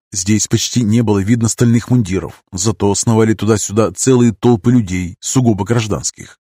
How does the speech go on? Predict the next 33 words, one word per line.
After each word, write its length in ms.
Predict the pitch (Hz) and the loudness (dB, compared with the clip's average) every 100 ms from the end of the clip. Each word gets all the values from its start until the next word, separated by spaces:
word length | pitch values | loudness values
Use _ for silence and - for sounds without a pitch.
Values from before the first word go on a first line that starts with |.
| _ | _
Все 320 | - - 143 | -4 2 2
оттенки 560 | - 104 - 123 131 117 | 2 -2 2 0 2 -2
звёздного 440 | 98 120 101 110 | 0 0 2 -2
загара, 520 | 101 113 90 65 - - | 0 -2 -4 -8 -14 -12
самые 440 | - - 127 127 120 | -4 2 4 4 4
разные 320 | 123 120 123 | 2 2 0
одеяния 540 | 110 101 113 123 123 | 0 2 2 4 2
и 120 | 123 | 0
причёски, 720 | 123 123 - 85 90 - 62 - _ | -2 -4 -4 -6 -6 -8 -14 -18 _
все 280 | - 131 | 0 2
расы 320 | 110 113 - - | 4 2 0 0
и 120 | 135 | 2
народы 440 | 135 101 95 90 | 2 2 0 -2
обитаемого 600 | 104 107 - 117 107 98 | -2 0 2 2 2 -2
космоса 480 | - 120 - 110 - - | -2 -2 -2 -4 -4 0
имели 340 | 123 127 117 | 4 4 4
на 120 | 110 | 2
Дезерете 600 | 104 110 113 123 120 120 | 0 -2 2 0 0 -4
кучу 480 | 104 127 127 - 135 | -2 0 0 0 -4
важных 540 | 107 101 101 92 110 92 | -2 0 0 0 -4 -2
дел. 340 | 98 65 - _ _ _ | -4 -4 -10 _ _ _
Прозрачная 580 | 110 104 120 113 - 101 | -2 2 0 0 -2 -2
дверь 260 | 87 92 | -2 -4
конторы 420 | - 107 107 107 107 | -2 -2 0 2 0
распахнулась, 720 | 113 123 - 95 90 - - - | -2 -6 -4 -4 -2 -4 -6 -2
и 80 | 127 | 2
Гай 220 | 107 104 | 2 2
шагнул 380 | - 110 131 117 | 0 2 2 2
в 40 | |
помещение 640 | 110 110 - 113 117 110 | 0 0 0 0 2 0
приятного 480 | 98 101 131 123 110 | 0 2 2 2 0
зелёного 420 | 98 120 107 110 | 2 2 2 0
оттенка. 600 | 113 - 82 73 57 - | -2 -4 -6 -6 -14 -16